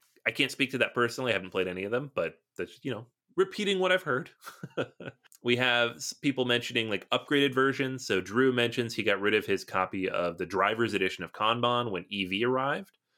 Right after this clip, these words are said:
He picked up Search for Planet X, and that replaced Cryptid for him. A few different, um, answers here, like Pax Pamir Second Edition, killing off the first edition, as well as, like, some of the other Pax games.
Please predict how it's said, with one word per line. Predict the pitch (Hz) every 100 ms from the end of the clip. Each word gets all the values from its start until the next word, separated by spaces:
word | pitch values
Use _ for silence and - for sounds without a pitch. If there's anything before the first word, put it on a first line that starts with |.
| _ _ _ _ _
He | - 110 101 98 95 - _ _ -
picked | 151 135
up | 120
Search | - 147 143
for | - 123
Planet | - 120 110 - -
X, | 131 - - - - - _
and | 95
that | 98
replaced | 110 98 - 101 95 -
Cryptid | - 123 - 143 139 147 _ _
for | 135
him. | 131 143 180 _ - _ -
A | -
few | - 156
different, | 151 - 123 -
um, | 117 101 110
answers | 120 113 120
here, | - 110 107
like | 101 90 -
Pax | - 107 -
Pamir | - 98 95
Second | 92 95 92
Edition, | 110 160 160 147
killing | 139 98 87
off | 85 82
the | -
first | - 127 117
edition, | 113 113 - 117
as | 98
well | 90 82
as, | 82
like, | 82
some | -
of | 80
the | 78
other | 85
Pax | 131 127 123
games. | - 127 123 120 120